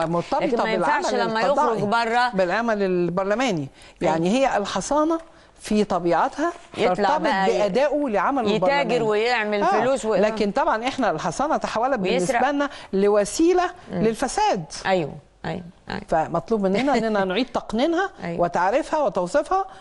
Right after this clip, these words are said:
Speaker 2: بشكل دقيق جدًا عشان ما تستخدمش بنفس الاسلوب السابق.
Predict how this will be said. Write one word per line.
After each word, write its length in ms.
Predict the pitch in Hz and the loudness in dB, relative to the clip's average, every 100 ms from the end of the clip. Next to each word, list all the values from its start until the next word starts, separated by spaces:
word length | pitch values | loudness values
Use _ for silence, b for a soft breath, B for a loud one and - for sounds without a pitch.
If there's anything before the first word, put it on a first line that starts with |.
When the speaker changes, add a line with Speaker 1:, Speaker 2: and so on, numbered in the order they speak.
| B | B
Speaker 2:
بشكل 340 | 196 233 233 180 | -2 -2 0 -2
دقيق 340 | 180 254 240 190 | 0 -2 -2 0
جدًا 380 | 240 254 339 359 B - | 0 2 0 -2 B -4
عشان 220 | 170 233 | -2 -2
ما 60 | 208 | -4
تستخدمش 560 | - 175 185 240 - | -6 -4 0 -2 -2
بنفس 300 | 175 214 - | 0 0 -2
الاسلوب 340 | 139 139 226 196 | -8 -4 -2 -4
السابق. 380 | - 135 - | -2 -2 -2